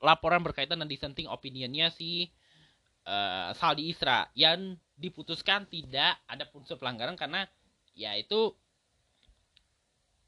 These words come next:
ya nggak ada pelanggaran aja gitu. Tapi yang paling berat adalah Anwar Usman karena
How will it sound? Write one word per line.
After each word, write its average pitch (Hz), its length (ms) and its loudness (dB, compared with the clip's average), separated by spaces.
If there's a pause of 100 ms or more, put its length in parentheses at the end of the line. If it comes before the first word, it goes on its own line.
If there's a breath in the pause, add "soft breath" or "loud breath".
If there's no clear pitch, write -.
ya 156 160 4
nggak 156 180 4
ada - 60 -4
pelanggaran 143 320 -6
aja 175 160 0
gitu. - 260 -6 (1800)
Tapi 220 260 6
yang 254 80 6
paling 190 220 4
berat 180 320 4
adalah 147 240 -4
Anwar 135 240 -4
Usman 98 320 -10
karena 165 320 0